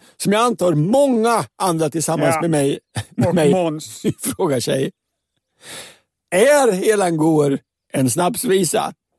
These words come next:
Speaker 1: Soliga hälsningar, Åke. Ja, här märker jag att jag har ju slarvat lite när jag tänkte,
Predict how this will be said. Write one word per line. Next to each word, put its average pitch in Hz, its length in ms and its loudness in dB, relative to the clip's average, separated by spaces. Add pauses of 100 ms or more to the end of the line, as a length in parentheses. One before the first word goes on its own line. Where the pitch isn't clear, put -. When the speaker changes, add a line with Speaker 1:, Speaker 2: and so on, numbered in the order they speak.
(180)
Speaker 1:
Soliga 143 300 0
hälsningar, 110 600 -6 (400)
Åke. 165 560 -2 (1120)
Ja, - 220 -12 (160)
här - 200 -14
märker - 400 -14
jag 143 160 -10
att - 100 -10
jag 98 60 -4
har - 180 -8
ju 127 60 -4
slarvat 117 360 -4
lite 120 220 -6
när 101 100 -8
jag 104 120 -6
tänkte, 117 400 -8